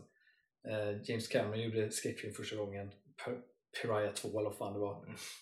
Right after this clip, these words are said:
Speaker 1: Eh, <laughs> det, det är så många som bara gjort, eller de började med det. Det var det första de gjorde. Och det kan ju också ha att göra med att det är billigare alternativ man kan testa ut och göra det.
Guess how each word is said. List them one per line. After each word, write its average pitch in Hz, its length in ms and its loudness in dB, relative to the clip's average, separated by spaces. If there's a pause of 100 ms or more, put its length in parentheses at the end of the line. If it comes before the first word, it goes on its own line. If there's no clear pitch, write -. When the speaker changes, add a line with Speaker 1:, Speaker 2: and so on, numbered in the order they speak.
(400)
Speaker 1:
Eh, 110 60 6 (1120)
<laughs> - 20 -
det, 131 280 8 (120)
det 135 60 8
är 135 40 8
så 143 100 8
många 139 240 8
som 139 140 2
bara 123 240 10
gjort, 110 260 0 (640)
eller 123 180 4
de 123 80 4
började 127 380 10
med 143 120 8
det. - 80 0 (160)
Det 143 100 6
var 139 60 12
det 127 80 6
första - 280 0
de 110 60 -2
gjorde. 113 360 -2
Och 110 100 -4
det 123 140 6
kan 143 100 10
ju 135 80 10
också - 200 2
ha 107 60 2
att 107 40 4
göra 104 120 2
med 98 80 -2
att 117 240 -6
det 113 60 2
är 98 120 0
billigare 101 340 0
alternativ 101 580 -4
man 101 100 -8
kan 98 100 -12
testa - 300 -10
ut - 200 -8
och - 80 -6
göra - 200 -4
det. 123 120 -6